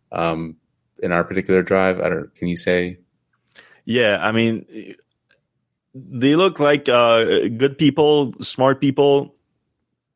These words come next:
Speaker 2: So that's the main thing. You, when you wanna invest in a company, you, you, you want good leadership, and I think, I think they have that.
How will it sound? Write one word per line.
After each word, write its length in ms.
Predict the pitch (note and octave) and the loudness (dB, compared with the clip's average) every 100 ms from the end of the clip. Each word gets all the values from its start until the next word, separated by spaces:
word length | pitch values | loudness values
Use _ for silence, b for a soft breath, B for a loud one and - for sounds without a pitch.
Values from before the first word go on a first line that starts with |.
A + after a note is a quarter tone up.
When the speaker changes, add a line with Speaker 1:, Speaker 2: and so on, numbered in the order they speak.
| _ _ _ _ | _ _ _ _
Speaker 2:
So 220 | - A2+ | -2 -2
that's 320 | G#2+ B2 B2+ - | 0 0 -2 -2
the 100 | A2+ | -2
main 320 | A2+ C3 C#3+ | 0 0 2
thing. 160 | D3 | 0
You, 80 | C3 | 0
when 180 | A#2+ C3 | 0 0
you 80 | B2+ | 2
wanna 220 | C3+ B2+ | 2 2
invest 300 | A2+ B2 C3 | 2 0 0
in 80 | A2+ | -4
a 40 | |
company, 380 | G#2+ A2+ A2 A2+ | 0 0 0 0
you, 160 | A2+ G2+ | -2 -2
you, 180 | G#2+ | -2
you 160 | G2+ G#2+ | -2 0
want 200 | G#2+ G#2 | 0 0
good 100 | G#2 | 0
leadership, 500 | G#2 A#2 B2 - C3 | 0 0 0 0 -4
and 200 | A2+ A#2 | -4 -6
I 100 | G2+ | -4
think, 140 | C#3 | -4
I 40 | A2 | -2
think 160 | C#3 | -2
they 60 | B2 | -2
have 300 | - A#2+ A#2 | -2 -4 0
that. 320 | G2+ G2+ - | 0 0 -4